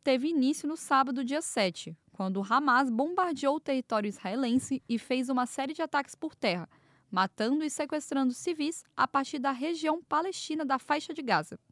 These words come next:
A ofensiva deixou centenas de mortos. A agressão motivou uma declaração de guerra por Israel, que deu início a uma resposta militar com bombardeios em Gaza, destruindo prédios e também deixando centenas de vítimas.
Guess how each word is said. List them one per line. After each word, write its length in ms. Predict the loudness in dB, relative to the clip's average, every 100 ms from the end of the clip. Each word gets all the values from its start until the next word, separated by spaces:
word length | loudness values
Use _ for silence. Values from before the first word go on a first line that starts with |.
| _ _ 0
A 120 | 2
ofensiva 580 | 2 -2 -2 -2 0 0
deixou 400 | 0 0 -2 0
centenas 480 | 0 0 0 -2
de 60 | -2
mortos. 600 | -2 -4 -8 -20 -20 -20 _ _ _ 4
A 160 | 6
agressão 520 | 6 4 2 4 6
motivou 600 | 6 4 2 -2 2 2
uma 120 | 2 0
declaração 720 | 0 -2 0 2 2 0 0
de 140 | -2
guerra 280 | 0 0 0
por 160 | -4
Israel, 460 | -8 -2 0 0 -2 _ _ _ _
que 100 | -2
deu 180 | 2 6
início 440 | 6 6 4 4
a 20 |
uma 120 | 4
resposta 440 | 4 2 -2 0 2
militar 480 | 2 0 0 0 2
com 220 | 0 2
bombardeios 600 | 2 0 0 0 0 2
em 120 | 4
Gaza, 360 | 4 4 0 -10 _ _
destruindo 480 | -6 -2 0 0 0
prédios 500 | 2 2 2 -2 -4
e 60 |
também 400 | -2 0 2 2
deixando 440 | 0 -2 0 0 2
centenas 500 | 2 2 2 2 2
de 80 | 0
vítimas. 680 | -2 -4 -8 -10 -12 -16